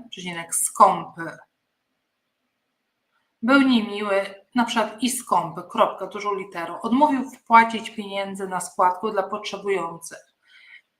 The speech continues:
Ebenezer po wędrówce z duchami zmienił swoje postępowanie diametralnie, przecinek, czyli dał podwyżkę Bobowi,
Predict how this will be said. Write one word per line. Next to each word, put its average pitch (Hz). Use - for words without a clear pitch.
Ebenezer 220
po 208
wędrówce 196
z -
duchami 190
zmienił 233
swoje 202
postępowanie 196
diametralnie, 208
przecinek, 196
czyli 214
dał 247
podwyżkę 185
Bobowi, 170